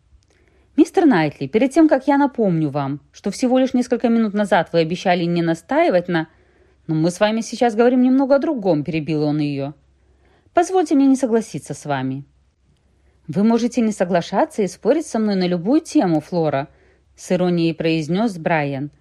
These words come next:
"У меня такое впечатление, что большую часть своего времени вы тратите на споры". "Может, вы дадите мне возможность закончить?" "Непременно",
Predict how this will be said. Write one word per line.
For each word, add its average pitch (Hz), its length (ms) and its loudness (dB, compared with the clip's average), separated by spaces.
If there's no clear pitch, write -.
"У 185 40 -2
меня 247 200 4
такое 294 200 2
впечатление, 254 840 0
что - 200 0
большую 254 320 2
часть 277 260 0
своего 233 320 0
времени 254 380 2
вы 196 100 -2
тратите 294 420 0
на 311 120 6
споры". 147 560 -2
"Может, 208 480 2
вы 220 80 2
дадите 311 380 2
мне 294 160 6
возможность 190 440 0
закончить?" 151 680 -4
"Непременно", 202 760 0